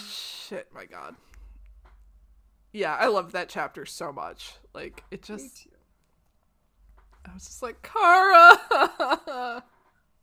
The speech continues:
Speaker 2: Like, I didn't think they were gonna top King Tobble, but then they fucking did.
Speaker 1: <sighs> They're so good.
Speaker 2: They're s-, they're too good. They <laughs> need to be stopped. <laughs>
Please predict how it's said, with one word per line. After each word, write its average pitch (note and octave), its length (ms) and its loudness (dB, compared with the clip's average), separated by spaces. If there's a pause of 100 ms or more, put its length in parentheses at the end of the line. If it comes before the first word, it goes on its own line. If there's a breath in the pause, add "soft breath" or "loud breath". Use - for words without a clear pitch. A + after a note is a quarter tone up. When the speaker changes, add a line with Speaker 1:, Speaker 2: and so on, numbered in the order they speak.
Speaker 2:
Like, D#4+ 240 -10
I D#4 120 -2
didn't F#4+ 280 -4
think D4 160 -8
they D4+ 80 -4
were B3+ 80 -4
gonna A3+ 240 -8 (180)
top - 460 -10
King G3 260 -16
Tobble, F3 480 -8
but F3 200 -12
then B3+ 220 -8
they E3+ 140 -10
fucking F#3+ 400 -12
did. D#3+ 360 -14 (120)
Speaker 1:
<sighs> - 760 -20
They're F3+ 100 -18
so E3+ 260 -16
good. F3 400 -12 (800)
Speaker 2:
They're A#3+ 80 -20
s-, - 320 -16
they're B3+ 140 -16
too C4 280 -14
good. G#3+ 440 -8
They F#3 120 -8
<laughs> C4 120 -8
need C4 180 0
to B3 80 -12
be A3+ 120 -8
stopped. - 960 -6
<laughs> E4 60 -4